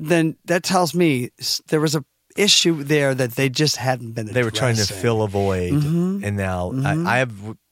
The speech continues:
Speaker 2: I know of a couple who were together for ten, this is a gay couple, ten years.
Speaker 1: Yeah.
Speaker 2: They really were fine just being domestic partners.
Speaker 1: Mm-hmm.
Speaker 2: But one of them suddenly started, like, "We gotta get married. We gotta get married. We gotta get married." Uh,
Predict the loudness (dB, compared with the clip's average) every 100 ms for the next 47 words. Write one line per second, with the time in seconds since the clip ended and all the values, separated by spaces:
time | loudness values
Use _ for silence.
0 | _ _ _ _ -20 -4 0 2 2 2
1 | -2 -2 0 0 0 0 0 0 -2 -4
2 | -6 -2 0 0 -4 -8 -8 -8 -10 -8
3 | -8 -6 -4 -4 -4 -8 -6 -2 2 2
4 | 4 2 0 -4 -10 -10 -14 -18 -8 0
5 | 2 4 2 2 2 0 -2 0 0 0
6 | -2 -6 -4 -4 -4 -4 -4 -6 -10 -6
7 | -6 -4 -6 -6 -6 -6 -6 -4 0 2
8 | 2 0 0 -2 -4 -8 -4 -4 -2 -6
9 | -4 -4 -4 -6 -8 -8 -8 -8 -4 0
10 | 2 2 -2 -2 -2 -6 -6 -2 -2 -4
11 | -4 -6 -6 -6 -6 -6 -8 -8 -8 -10
12 | -14 -20 -20 -20 _ _ -10